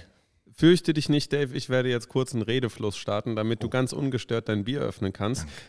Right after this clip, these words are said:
Speaker 2: Danke.
Speaker 1: Äh, wir hatten heute auch, da hatte ich das Gefühl, wir waren gemeinsam ein bisschen unterwegs, wie Dave schon meinte, ähm, haben ein bisschen aufgeräumt hier, die Halle zwei, weil die Küche wurde von Dave ja, wie ich auch erwähnt hatte, freundlicherweise <laughs> ein bisschen umfunktioniert. Das ist aber gar kein Problem, das ist jetzt alles wieder weg.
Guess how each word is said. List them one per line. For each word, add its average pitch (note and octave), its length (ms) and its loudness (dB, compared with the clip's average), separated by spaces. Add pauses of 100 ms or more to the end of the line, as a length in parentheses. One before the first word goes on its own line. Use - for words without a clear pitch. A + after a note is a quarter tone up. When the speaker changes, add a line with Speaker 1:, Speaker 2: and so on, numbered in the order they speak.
Speaker 2:
Danke. A2+ 300 2
Speaker 1:
Äh, A2 60 -6
wir A#2+ 80 4
hatten B2+ 180 2
heute B2 260 4
auch, B2+ 320 -2 (120)
da A2 120 0
hatte A2+ 140 -2
ich B2+ 100 -4
das G#2 180 -2
Gefühl, A2+ 240 -2
wir G#2 140 0
waren G2+ 300 0
gemeinsam G#2+ 360 2
ein G2+ 40 2
bisschen G2+ 180 -4
unterwegs, G#2 440 -2
wie G#2+ 60 -2
Dave G2 160 -2
schon - 160 -6
meinte, G2+ 320 -2 (460)
ähm, F#2+ 500 2
haben G2+ 200 2
ein F#2+ 40 0
bisschen G#2+ 220 -2
aufgeräumt A#2 680 4
hier, A#2 140 0
die G#2+ 140 0
Halle A2+ 220 2
zwei, A2 400 2
weil G#2 220 4 (320)
die A2 100 -2
Küche D#3+ 440 2
wurde B2 180 4
von A2+ 200 0
Dave A2+ 260 4
ja, A2 180 2
wie A2 80 2
ich - 140 -4
auch - 200 0
erwähnt A2+ 320 2
hatte, A2+ 180 -2
freundlicherweise A2+ 1000 2 (240)
<laughs> - 240 -12
ein A#2+ 140 2
bisschen C3+ 220 -2
umfunktioniert. C3 840 2
Das B2+ 140 0
ist D3 120 -2
aber C3+ 160 0
gar C3 140 2
kein C3 160 0
Problem, B2 420 0
das B2+ 160 -2
ist A#2+ 120 -6
jetzt A#2 140 -4
alles B2+ 260 -2
wieder A2 200 2
weg. D#3 180 -2